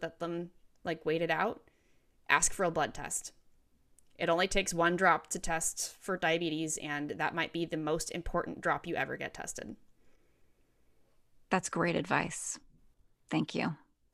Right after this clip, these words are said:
Speaker 2: All right, Colleen, where can the people find you?
Speaker 1: The people can find me at inspired forward dot com. That is my website where I have links to my podcast, my coaching practice.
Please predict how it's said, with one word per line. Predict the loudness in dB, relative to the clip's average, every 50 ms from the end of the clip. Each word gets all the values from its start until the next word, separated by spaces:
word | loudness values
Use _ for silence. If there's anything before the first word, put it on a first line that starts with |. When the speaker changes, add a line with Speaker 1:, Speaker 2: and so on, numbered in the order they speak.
| _ _ _ _ _ -20 _ _ _ _ -20 -20 -20 -18 -16 -16 -16 -18 0 8
Speaker 2:
All | 10 12
right, | 12 12 12 10 4
Colleen, | 6 10 12 12 12 12 12 12 12 12
where | 10 10 10
can | 12 12 12
the | 12 12
people | 12 8 8 8 8
find | 10 10 12 12 12 12
you? | 12 10 6 6 2 -2 -8 -20 -20 -20 _ -20 -16 -16 -16 -16 -16 -20 -20 -20 -20 -20 -2 _
Speaker 1:
The | 4
people | 8 8 8 8 8 4 6
can | 6 2 4
find | 6 6 6 6 6
me | 4 2 2
at | 2 4 4 4 2 2 0
inspired | -2 0 0 0 4 6 6 6 8 6 4 4 2
forward | -2 0 2 2 2 2 2 0 0 -2 0 _
dot | 0 0 0 -2
com. | -4 -4 0 0 2 2 2 0 0
That | 2 2 4 4
is | 4 2 2 0 0
my | 0 0 2
website | 2 2 2 2 2 2 4 4 2 2
where | 0 0 2 4 4 4 4
I | 2 0
have | -2 0 0 2 2 0 -2 -2
links | -4 -4 -2 -2 -4
to | -2
my | -4 -2
podcast, | 4 4 4 4 4 4 4 4 4 4 2 -2 -4 -2 -4
my | -6
coaching | -2 -2 -2 -2 -2 -4 0
practice. | 2 2 2 2 0 2 2 2 4 4 2 2 2 -2